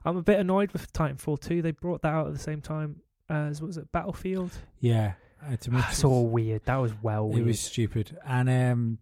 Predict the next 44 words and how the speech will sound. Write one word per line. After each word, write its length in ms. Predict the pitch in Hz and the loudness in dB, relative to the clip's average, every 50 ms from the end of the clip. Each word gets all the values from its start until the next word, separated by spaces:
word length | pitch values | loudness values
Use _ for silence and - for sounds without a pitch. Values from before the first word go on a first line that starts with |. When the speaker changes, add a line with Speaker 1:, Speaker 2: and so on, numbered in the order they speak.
| _ - | _ 2
Speaker 2:
but 220 | - 180 185 - - - - - - - - - - - _ _ _ _ _ _ _ _ _ _ _ _ _ _ _ | 4 4 4 2 -4 -16 -14 -10 -8 -6 -6 -6 -8 -10 _ _ _ _ _ _ _ _ _ _ _ _ _ _ _
it's 140 | - 156 - - | -6 -6 -4 0
fine 260 | - 208 208 220 226 | 2 2 4 4 4
them 80 | 226 | 2
shutting 260 | 190 - 208 196 170 156 | 2 2 0 0 0 -2
the 60 | 127 | -2
servers 420 | - - 180 185 190 175 170 147 | -2 0 0 0 0 0 -4 -6
down, 240 | - - 107 101 98 | -4 -4 -4 -4 -2
but 100 | 101 123 | -2 -2
it's 160 | 123 - - | -2 -2 -2
also 360 | 190 156 156 156 - - 151 127 | 0 0 0 0 0 -2 -4 -4
still 560 | - - - - - 135 127 123 120 123 139 - | -4 -8 -6 -2 0 0 2 0 -2 -2 -6 -8
a 500 | 151 131 120 120 117 113 110 110 113 135 170 | -6 -4 -2 -2 0 0 0 -2 -2 -4 -4
E 240 | 143 123 120 113 | -2 0 0 0
A 40 | 113 120 | 0 -2
Access 560 | 139 147 147 - - - - 139 120 - - | -4 -6 -8 -12 -8 -4 -4 -2 -2 -4 -4
game. 380 | - - 127 120 113 113 110 - - _ - - _ - - | -4 -2 0 0 0 0 -2 -6 -10 _ -20 -20 _ -8 -4
Speaker 1:
Yeah. 300 | 175 170 160 156 151 139 - - - | -2 0 2 2 0 0 -2 -6 -10
Speaker 2:
So 300 | - - - - 147 135 | -10 -6 0 2 2 2
if 80 | 123 123 | 2 0
you're 80 | 127 | -2
paying 260 | - - 147 156 156 147 | -2 2 2 2 2 2
for 140 | - 147 135 | 0 0 0
E 80 | 127 | 2
A 60 | 120 123 | 2 2
Access, 300 | 127 117 - - - 104 - | 0 -2 -4 -8 -12 -10 -10
they're 100 | - 123 | -10 -10
kinda 260 | - - 127 123 117 | -6 -4 -2 -2 -2
taking 400 | - - - 123 110 - - - | -2 -4 -4 -4 -4 -4 -6 -10
something 380 | 107 - - 113 107 98 107 110 | -8 -6 -6 -6 -6 -4 -4 -2
away 260 | 104 104 110 110 113 113 | -2 -2 -2 -2 -4 -6
if 160 | 107 - - | -6 -6 -6
you're 220 | 113 107 101 101 - _ _ _ _ _ _ _ _ _ - | -6 -6 -6 -8 -10 _ _ _ _ _ _ _ _ _ -8
Speaker 1:
You 80 | 110 104 | -6 -2
still 140 | 98 190 | -2 -2
Speaker 2:
into 60 | 160 131 | -2 -2
Speaker 1:
got 140 | 131 113 104 | -4 -4 -4
Speaker 2:
that. 60 | 120 | -6
Speaker 1:
the 160 | 117 113 110 | -8 -8 -10
single 320 | - - - 113 113 120 113 | -12 -14 -16 -16 -14 -16 -16
player, 420 | - - - 127 123 127 127 127 131 | -16 -18 -16 -16 -14 -12 -12 -12 -12
I 100 | 131 - | -14 -14
guess. 460 | - 123 120 - - - - - - _ _ _ _ _ _ _ _ _ _ _ | -14 -16 -16 -18 -20 -20 -20 -20 -20 _ _ _ _ _ _ _ _ _ _ _
Speaker 2:
Yeah, 540 | - 180 185 185 185 190 190 190 185 170 139 | -4 0 0 2 2 2 2 2 2 2 0